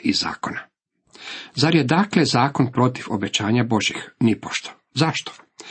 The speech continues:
Da je postojao još neki način spašavanja grešnika, Bog bi svakako bio upotrijebio taj način. Da je mogao dati zakon po kojem bi se grešnici spašavali, Bog bi to svakako bio i učinio.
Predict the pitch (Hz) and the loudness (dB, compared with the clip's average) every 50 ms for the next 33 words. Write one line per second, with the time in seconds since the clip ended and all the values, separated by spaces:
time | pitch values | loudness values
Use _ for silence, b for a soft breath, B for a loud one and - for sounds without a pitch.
0 | B B B B B B B 120 143 147 143 - - 208 226 208 - - 175 165 | B B B B B B B 0 0 0 0 0 2 2 2 2 2 2 2 4
1 | 151 139 131 120 139 196 - - - 139 127 127 - 117 104 104 101 104 104 - | 4 4 4 4 4 4 2 2 2 0 0 0 0 0 0 0 0 -2 -2 -4
2 | 101 98 - - 104 - - - 120 127 131 131 131 131 123 117 127 139 135 - | -4 -6 -6 -6 -6 -4 0 2 2 4 4 4 4 2 2 2 2 2 2 0
3 | - 104 - - - - B B B B B B B _ 104 95 107 139 175 196 | -2 -4 -4 -6 -8 -12 B B B B B B B _ -10 -2 0 2 4 4
4 | 208 214 208 - - 123 113 101 - - - 127 143 143 - 143 - - - 101 | 4 4 2 0 -2 -2 -2 -2 -2 0 0 0 0 0 -2 -6 -6 -4 -4 -2
5 | 104 127 127 120 113 - - 107 - - 110 110 104 104 110 107 - - 104 101 | 2 2 2 2 2 -2 -4 -6 -4 -2 -2 -2 0 0 -2 -2 -2 -4 -6 -4
6 | 98 85 82 80 - - - - - _ B B B B B B B B - 117 | -4 -6 -8 -6 -6 -6 -6 -6 -8 _ B B B B B B B B 0 2
7 | 123 131 147 175 202 202 208 185 170 147 165 175 170 - 147 123 - 147 151 180 | 4 4 4 4 4 2 2 2 4 4 2 2 2 0 0 0 2 2 2 2
8 | 185 - - 170 - - 139 139 131 - 180 202 202 180 147 117 120 107 - - | 2 2 2 2 2 2 0 -2 0 2 2 4 6 6 4 4 2 2 0 -2
9 | 98 95 120 147 160 156 - 127 120 - - - - - 104 - - 127 139 143 | -2 0 2 2 2 2 0 0 0 0 -4 -4 -4 -4 -4 0 0 2 2 4
10 | 143 139 131 120 127 B B B B B B _ - 98 101 113 139 151 151 143 | 4 4 4 2 0 B B B B B B _ -16 -6 0 2 4 4 4 2
11 | 120 113 107 95 - - 101 95 - - 104 107 107 - - - - - 104 101 | 2 0 -2 -4 -4 -4 -4 -2 -2 0 0 0 -2 -2 -6 -6 -4 -2 -2 -2
12 | - - 110 104 98 95 95 95 90 - - - - 80 78 - - | -4 -2 0 0 0 2 0 -2 -2 -2 -4 -4 -2 -4 -6 -8 -12